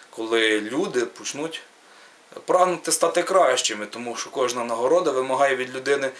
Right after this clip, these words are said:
підтягуватися до цього рівня, належного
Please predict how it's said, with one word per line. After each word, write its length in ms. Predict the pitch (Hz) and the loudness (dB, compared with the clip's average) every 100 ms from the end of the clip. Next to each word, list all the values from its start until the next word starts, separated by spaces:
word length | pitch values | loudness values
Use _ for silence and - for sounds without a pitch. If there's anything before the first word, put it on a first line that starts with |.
| - - - | -18 -16 -8
підтягуватися 1040 | 147 - 175 139 113 107 107 113 120 113 - - | -4 2 4 6 6 4 2 -2 0 -2 -6 -12
до 100 | 104 | -8
цього 560 | 113 131 123 117 107 120 | -4 -2 0 -2 -4 -2
рівня, 300 | 143 160 135 | -2 -2 -4
належного 600 | 120 123 131 127 123 117 | -4 2 2 2 -6 -10